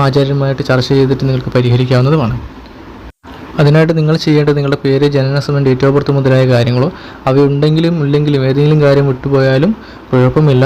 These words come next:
നിങ്ങൾക്ക് അത്തരം കാര്യങ്ങൾ ആചാര്യനോട് ചോദിച്ചിട്ട് നിങ്ങളുടെ കാര്യങ്ങളും എന്താണോ, അറിയേണ്ട കാര്യങ്ങൾ എന്താണോ അവയും ചോദിച്ച് മനസ്സിലാക്കാവുന്നതാണ്. അത്തരം കാര്യങ്ങൾ അയച്ചു കൊടുത്തു കഴിഞ്ഞ് നിങ്ങളുടെ ഇപ്പം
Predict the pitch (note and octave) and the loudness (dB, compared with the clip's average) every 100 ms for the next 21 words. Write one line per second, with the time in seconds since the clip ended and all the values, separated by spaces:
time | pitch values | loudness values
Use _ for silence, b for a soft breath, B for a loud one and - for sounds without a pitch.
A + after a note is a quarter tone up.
0 | D#3 C3+ C3 B2+ C3 C#3 C3+ B2+ B2+ C3+ | 2 2 0 -2 -2 -2 -2 0 0 0
1 | B2+ B2+ B2+ B2+ B2 B2 B2 B2 C3 B3+ | 0 0 0 0 -2 0 0 -2 -6 -8
2 | - B B B - C#3 C3 C3 B2 C3 | -8 B B B -4 0 0 2 2 2
3 | C#3+ D3 C#3+ C3 B2+ C3 B2+ B2+ C3 C3 | 2 2 2 2 0 0 2 2 2 2
4 | B2+ B2+ C3 B2+ B2+ C3 D3 B2+ C3 C3 | 2 0 0 0 0 0 2 2 2 2
5 | B2 B2+ D3+ B2+ A2+ A#2+ A#2+ B2 B2 B2 | 2 2 0 0 0 0 0 0 0 2
6 | A2+ G#2+ F#3 - - - - - - - | 2 2 0 -2 -16 -20 -20 -20 -20 -12
7 | C#3 C#3 C3+ C3 C#3 C3+ B2+ C3+ C#3+ C3+ | -6 0 2 2 2 2 0 2 0 0
8 | C#3 C3+ C3 D#3 C3+ B2+ C3 C#3 - - | 0 0 0 0 0 -2 -2 -6 -10 -4